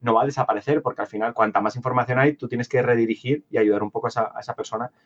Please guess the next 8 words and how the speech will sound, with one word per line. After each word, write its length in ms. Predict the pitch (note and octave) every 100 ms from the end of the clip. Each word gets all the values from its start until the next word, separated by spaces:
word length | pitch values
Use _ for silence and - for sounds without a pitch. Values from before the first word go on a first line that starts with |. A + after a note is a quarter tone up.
| _ -
a 160 | G#2+
que, 540 | G#2 G#2+ G2 F#2 F2+ -
a 200 | F#2 F2+
que, 440 | - - F#2 F2 E2
mm, 380 | D#2+ E2 E2 -
no 140 | G2+
quede 200 | G2+ A2+
tan 380 | A#2+ A#2 G#2 G#2